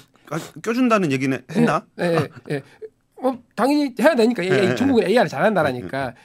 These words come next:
Speaker 2: 그래서 인류를 위한 노력을 열심히 할 거다. 국제법도 준수하고 악의적으로 활용되지 않도록 최선을 다해서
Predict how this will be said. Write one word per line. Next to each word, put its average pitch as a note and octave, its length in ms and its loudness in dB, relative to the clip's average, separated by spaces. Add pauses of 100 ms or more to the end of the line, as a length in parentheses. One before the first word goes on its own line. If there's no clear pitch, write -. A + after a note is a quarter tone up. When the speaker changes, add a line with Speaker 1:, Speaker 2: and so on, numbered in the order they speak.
(140)
Speaker 2:
그래서 C3+ 200 -10
인류를 A#3 380 2
위한 D3 260 -2
노력을 D#3 300 0
열심히 F3+ 280 -2
할 C#3+ 100 -8
거다. E3 400 -2 (260)
국제법도 F#3 560 -2
준수하고 E3 840 -2 (180)
악의적으로 G3 440 2
활용되지 F3+ 360 0
않도록 E3 500 -2
최선을 A3 340 2
다해서 D#3+ 380 -4